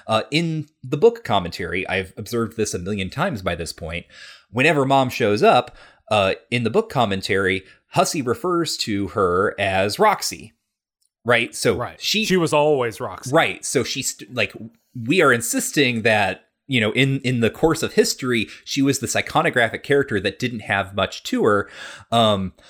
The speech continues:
Speaker 1: but the, the sort of, like, conceit of Homestuck, or, like, one of the things that Ho-, uh, uh, Hussie seems to be, like, really leaning into or pressing on,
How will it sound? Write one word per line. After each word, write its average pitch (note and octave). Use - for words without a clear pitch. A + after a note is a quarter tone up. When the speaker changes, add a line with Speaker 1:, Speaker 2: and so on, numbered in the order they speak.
Speaker 1:
but A#2+
the, A2
the A2
sort C#3
of, G#2+
like, G2+
conceit B2
of A2+
Homestuck, C3
or, G#2
like, F#2
one A2+
of G2+
the G2+
things G#2+
that G2+
Ho-, G2+
uh, F#2
uh, F#2
Hussie A2+
seems G#2
to -
be, G2
like, F#2
really G2
leaning F2+
into B2
or G2
pressing C3
on, F2